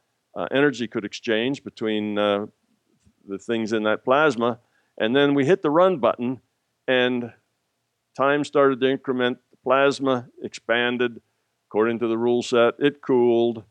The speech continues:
Suns formed, you know, planets formed, and you know the rest of the story called the Big Bang, which I call the Big Digital Bang.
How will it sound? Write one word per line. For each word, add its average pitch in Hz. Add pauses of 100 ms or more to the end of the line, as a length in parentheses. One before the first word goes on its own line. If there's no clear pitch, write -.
(360)
Suns 143
formed, 113 (180)
you 110
know, 101
planets 147
formed, 110
and 107
you 117
know 117
the 117
rest 110
of 98
the 107
story 104
called 101
the 95
Big 95
Bang, 113
which -
I 101
call 92
the 90
Big 92
Digital 110
Bang. 76